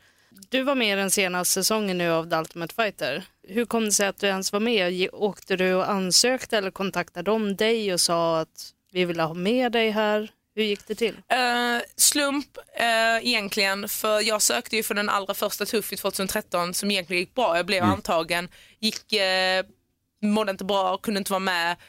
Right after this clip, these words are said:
Speaker 2: Men jag har fortfarande kontakt med producenterna därifrån.
Speaker 3: Mm.
Speaker 2: Sen långt innan, så när jag gick Invicta, när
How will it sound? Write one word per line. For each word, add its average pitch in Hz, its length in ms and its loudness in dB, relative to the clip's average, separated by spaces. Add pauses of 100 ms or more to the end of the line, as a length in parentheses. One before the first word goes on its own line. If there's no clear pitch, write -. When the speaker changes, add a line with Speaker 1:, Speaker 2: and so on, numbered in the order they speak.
(340)
Speaker 2:
Men 220 260 2
jag 214 100 2
har 214 60 -4
fortfarande 214 360 -2
kontakt - 480 -2
med 202 160 -2
producenterna 214 560 -2
därifrån. 262 480 0
Speaker 3:
Mm. 233 280 -4
Speaker 2:
Sen 214 380 0
långt 240 340 0
innan, 240 540 0
så 233 440 2
när 247 140 0
jag 226 100 2
gick 294 240 -2
Invicta, 240 680 0
när 202 180 0